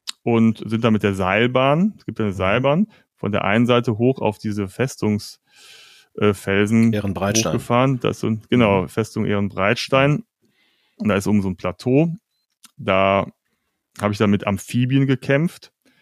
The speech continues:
Speaker 1: Und, ähm, ja, also zum Thema Outdoor.
Speaker 2: Ja, das, äh, da
Speaker 1: Und,
Speaker 2: oben,
Speaker 1: ähm, ja.
Speaker 2: Ehrenbreitstein, da wohnt ein Kumpel von mir tatsächlich.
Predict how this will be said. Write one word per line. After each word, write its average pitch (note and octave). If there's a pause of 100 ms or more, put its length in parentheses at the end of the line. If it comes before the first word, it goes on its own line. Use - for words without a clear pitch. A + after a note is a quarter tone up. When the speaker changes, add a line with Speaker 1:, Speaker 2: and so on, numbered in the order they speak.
(500)
Speaker 1:
Und, A2+
ähm, A2
ja, A#2 (460)
also F#2+
zum G2
Thema G2
Outdoor. B2+ (640)
Speaker 2:
Ja, C#3+
das, A#2+
äh, G#2
da G2+
Speaker 1:
Und, G#2
Speaker 2:
oben, B2
Speaker 1:
ähm, G2+
ja. A2
Speaker 2:
Ehrenbreitstein, B2+
da A2+
wohnt B2+
ein G2+
Kumpel D3
von F2
mir E2
tatsächlich. F#2